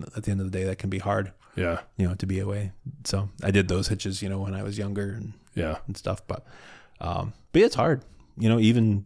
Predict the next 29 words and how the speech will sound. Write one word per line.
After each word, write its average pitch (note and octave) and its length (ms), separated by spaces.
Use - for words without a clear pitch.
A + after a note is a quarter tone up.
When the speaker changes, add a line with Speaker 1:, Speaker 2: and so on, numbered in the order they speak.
Speaker 1:
even A2 220
shorter G#2 260
hitches, F#2+ 300
you G2+ 80
know, G2+ 80
be G#2+ 140
gone G2 220
from G#2 160
a G2+ 40
month, G#2 420
you B2 140
know, G2+ 60
Speaker 2:
Mm-hmm. G#2+ 100
Speaker 1:
if G2+ 60
you, F#2+ 180
when G#2 160
you're, G2 260
when A2 140
your G2+ 100
kids G#2+ 200
are G#2+ 60
little G#2+ 280
and A2 120
stuff G#2+ 260
like G2 160
that, G#2 160
you G2+ 100
miss A2+ 220
it, - 140